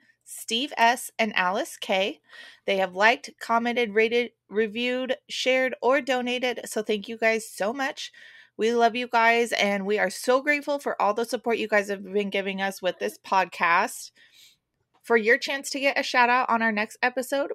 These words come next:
please donate, like, follow, rate, review, or share across all social media platforms. You can find us at Crime Addicts Pod on iTunes, Twitter, Facebook, and I G, or on the World Wide Web at crime addicts podcast dot com.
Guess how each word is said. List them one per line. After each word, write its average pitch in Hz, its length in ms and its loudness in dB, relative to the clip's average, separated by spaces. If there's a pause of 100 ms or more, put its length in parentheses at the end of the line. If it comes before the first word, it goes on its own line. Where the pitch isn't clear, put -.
please 226 260 -2
donate, 208 420 -2
like, 214 300 0
follow, 220 300 2
rate, 220 240 0
review, 269 340 -6
or 262 220 2
share 277 320 -2
across 233 320 -2 (120)
all 160 200 0
social 226 300 -4
media 277 260 -4
platforms. 285 640 -2 (520)
You 240 120 -4
can 254 160 0
find 240 240 6
us 269 120 -2
at 240 200 2
Crime 233 260 4
Addicts 240 280 0
Pod 226 360 0
on 202 180 -2
iTunes, 262 460 0
Twitter, 285 300 0
Facebook, 269 480 -2 (100)
and 277 300 -2
I 294 200 2
G, 269 340 -4 (100)
or 302 200 6
on 285 220 0
the 285 60 -2
World 254 240 0
Wide 277 200 2
Web 277 240 0
at 254 200 0
crime 233 240 -2
addicts 277 240 -2
podcast 254 540 0 (120)
dot 202 240 2
com. - 240 -4